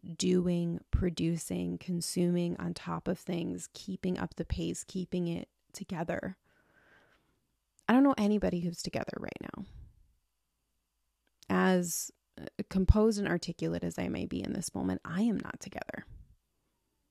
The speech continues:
And I think it can also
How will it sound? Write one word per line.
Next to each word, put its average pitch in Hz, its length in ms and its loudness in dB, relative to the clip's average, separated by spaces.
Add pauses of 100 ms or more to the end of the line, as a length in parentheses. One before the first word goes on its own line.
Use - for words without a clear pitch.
(1900)
And 185 640 4 (420)
I 190 100 2
think 196 260 2
it - 140 -2
can 185 140 -2
also 175 500 -2